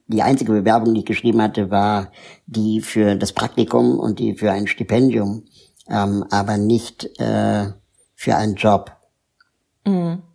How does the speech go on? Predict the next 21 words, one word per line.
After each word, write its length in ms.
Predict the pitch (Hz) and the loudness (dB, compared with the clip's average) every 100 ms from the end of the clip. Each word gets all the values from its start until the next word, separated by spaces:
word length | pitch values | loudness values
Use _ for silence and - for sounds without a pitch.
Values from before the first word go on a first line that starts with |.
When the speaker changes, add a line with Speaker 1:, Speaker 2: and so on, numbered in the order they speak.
| _ _ _ _ - - - - - - | _ _ _ _ -20 -20 -20 -20 -20 -4
Speaker 2:
Aber 300 | - - 185 | 2 4 2
auch 80 | - | 2
fürs 220 | 180 165 | -2 -2
Praktikum, 1300 | 165 165 175 175 180 180 175 175 175 175 170 175 180 _ _ _ _ - _ | -4 -4 -4 -2 0 0 -2 -4 -4 -4 -4 -6 -10 _ _ _ _ -20 _
mm, 540 | - - - 92 165 - | -12 -6 -4 -4 -6 -6
also 420 | - 165 156 156 165 _ _ _ - | -4 -2 -2 -4 -8 _ _ _ -2
gut, 280 | 190 - - - | -2 -2 -16 -4
dann 180 | 180 175 | -2 0
sind 240 | - 208 | 2 2
deine, 340 | 208 175 180 175 220 170 - | 2 2 0 -2 -4 -2 2
deine 400 | 170 170 170 - | 2 2 0 0
eigenen 480 | 180 185 214 220 | -2 0 2 2
Erfahrungen 680 | 190 175 165 165 175 170 165 | 0 0 0 0 -2 -2 -2
wahrscheinlich, 720 | 160 - 156 160 160 165 - - - - - - | -2 -2 -2 -2 -2 -4 -10 -16 -14 -14 -16 0
ähm, 600 | 165 160 160 160 156 160 - | 2 4 2 -2 -2 -6 0
nicht 220 | 185 - | 0 2
so 120 | 170 | 2
richtig 720 | 160 160 - 160 160 - - | 2 0 -2 -4 -4 -10 -2
repräsentativ 960 | 170 165 170 160 160 165 165 - 180 170 | 0 2 -2 0 -2 -4 -4 0 0 -2
für 200 | - 156 | -2 -2
die, 540 | 190 160 151 151 156 | -2 -4 -2 -2 -4